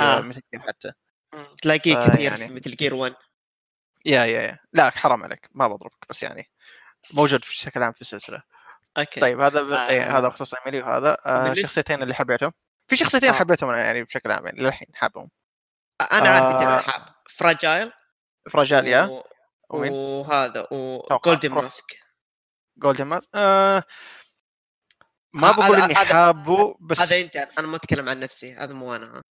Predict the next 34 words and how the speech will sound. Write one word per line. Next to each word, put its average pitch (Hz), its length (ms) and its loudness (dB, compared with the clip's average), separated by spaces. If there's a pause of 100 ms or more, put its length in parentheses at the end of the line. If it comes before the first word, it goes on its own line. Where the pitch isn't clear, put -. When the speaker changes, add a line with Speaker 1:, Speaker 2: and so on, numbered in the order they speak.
(120)
Speaker 1:
أوكي. 143 240 -16 (120)
Speaker 2:
يا، 196 120 4
يا، 226 220 6
I 208 40 -4
know، 214 140 2
I 180 40 -2
know، 143 80 -2
بس 143 200 -12
أنا 175 100 -4
قاعد 160 120 -4
أقول 156 140 -8
لك - 140 -10
إنه 131 240 -12
أوكي. 139 320 -10 (840)
اللي 143 160 -2
هو 165 140 0
هذا 151 200 0
جولدن 135 220 -6
Mask، 127 400 -10
أوكي. - 240 -10 (520)
ما 143 200 2
بقول 175 260 0
إني 135 180 -4
حابه، 127 520 0
بس 123 180 -8
عج-، 131 220 -2 (100)
أ-، 135 140 -2 (100)
شخصيته - 380 -6
عجب-، 127 240 -6 (100)
عجبتني، 120 380 -12
تمام؟ 123 240 -8 (260)
Speaker 1:
يا. 147 220 -6 (500)
Speaker 2:
وخاصة - 800 -4
ك-، - 200 -16